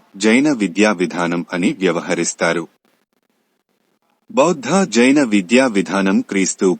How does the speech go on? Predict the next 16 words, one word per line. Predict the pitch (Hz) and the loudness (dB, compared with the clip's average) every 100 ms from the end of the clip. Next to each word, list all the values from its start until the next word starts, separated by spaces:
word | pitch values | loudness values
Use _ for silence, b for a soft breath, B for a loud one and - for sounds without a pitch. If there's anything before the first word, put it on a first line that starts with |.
| - | 0
పూర్వం | 98 87 101 160 - | 0 2 -2 -2 0
ఆరవ | 98 101 98 | 0 0 0
శతాబ్దం | 95 98 95 92 85 95 92 | -2 -2 -2 -2 -2 -4 -4
నుండి | 87 87 92 | -4 -4 -4
క్రీస్తు | - 95 95 - 98 | -4 -2 -2 -2 -4
శకం | - 92 101 110 101 | -2 -4 -2 -2 -2
రెండవ | 98 90 90 90 | -2 -2 -2 -2
శతాబ్దం | - 92 92 87 78 98 98 | -2 -4 -2 -2 -2 -4 -2
వరకు | 90 - 151 | -2 -2 -4
కొనసాగింది. | - 87 85 - 85 87 82 85 - _ _ _ _ _ _ _ _ _ _ _ _ _ - | -2 -4 -2 -4 -4 -4 -4 -6 -10 _ _ _ _ _ _ _ _ _ _ _ _ _ -8
బౌద్ధ, | 117 151 165 123 | 0 0 0 0
జైన | 196 165 113 127 147 | 0 2 4 4 4
విద్యా | 196 202 85 110 | 2 0 2 2
విధాన | 104 - 95 - | 2 -2 -2 -2
ప్రారంభ | - 95 87 87 80 | 0 0 2 0 -4
కాలంలో | - 90 87 85 87 | -2 -2 0 -2 -2